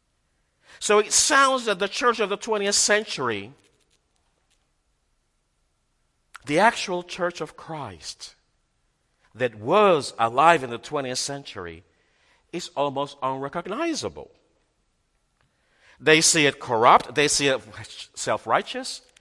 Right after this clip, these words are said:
And when I'm saying they, I'm talking about the majority of our society outside of these doors. Can you believe that? That's the reality.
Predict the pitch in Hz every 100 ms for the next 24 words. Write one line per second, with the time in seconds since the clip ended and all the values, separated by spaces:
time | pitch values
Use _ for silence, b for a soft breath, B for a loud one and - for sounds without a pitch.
0 | b b b - 147 147 190 233 - 226
1 | 190 151 123 110 175 147 110 104 131 b
2 | b - 175 190 165 139 123 127 131 110
3 | 110 107 95 123 135 104 92 85 - b
4 | b - 107 95 92 - 104 - 123 120
5 | 107 98 - 110 110 - - 113 107 98
6 | 95 - 98 90 80 80 - 135 151 151
7 | 147 151 143 139 139 151 _ _ _ _
8 | _ _ _ _ _ _ _ _ - _
9 | _ _ _ _ _ _ _ _ _ _
10 | _ _ _ _ _ 170 - 175 165 156
11 | 165 160 92